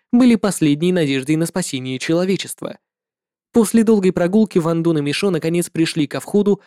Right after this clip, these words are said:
в глубинную часть башни. Наследник воина клинка почувствовал мощную ауру, просачивающуюся сквозь тяжёлые дубовые ворота. «Ступай, я подожду здесь».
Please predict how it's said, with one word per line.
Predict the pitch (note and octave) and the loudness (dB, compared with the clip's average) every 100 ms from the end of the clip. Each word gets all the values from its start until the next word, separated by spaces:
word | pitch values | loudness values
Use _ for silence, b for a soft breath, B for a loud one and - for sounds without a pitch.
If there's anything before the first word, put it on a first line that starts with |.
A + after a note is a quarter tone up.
| b | b
в | G3+ | 0
глубинную | G#3 G#3 C#3 C3+ C3+ C#3+ | 2 0 -2 -8 -4 -4
часть | D3+ C#3+ B2 | -2 -6 -8
башни. | C#3 C3 - - - _ _ _ _ _ _ | -8 -8 -8 -14 -16 _ _ _ _ _ _
Наследник | D#3+ D#3+ - C4+ A3 F#3+ | -4 -2 0 2 2 2
воина | G3 F#3 | 2 2
клинка | D#3 D3+ C#3+ F#3+ | -2 -4 -4 -4
почувствовал | C#3 F3+ F#3 E3+ D#3+ E3 | -4 -4 -2 0 0 0
мощную | F3 F3 - C3 B2+ D#3+ | 0 -4 -4 -8 -8 -6
ауру, | F3+ F3+ F3+ F3+ _ _ | -2 0 0 -2 _ _
просачивающуюся | B3+ A#3 E3+ C#3+ D3 D3 D3 - D3+ C#3 D#3+ | -4 -2 -2 -2 0 2 2 0 -2 -2 -4
сквозь | - E3 | -4 -4
тяжёлые | - G3 C#3 C3 C3+ C#3+ | -2 -2 0 -2 -2 -2
дубовые | C#3+ C3 B2 C3 C3 | -2 -4 -4 -4 -4
ворота. | C3+ C3+ - - - _ _ _ _ _ _ _ _ _ _ _ | -4 -8 -10 -14 -18 _ _ _ _ _ _ _ _ _ _ _
«Ступай, | - - G#3 D#3+ A2 _ _ _ _ _ _ | -10 -4 -2 -2 -6 _ _ _ _ _ _
я | G#3 F#3+ | 2 2
подожду | G3 F#3 D#3+ E3 | 0 -4 -2 -4
здесь». | D3 F3 E3 - | -2 -4 -6 -14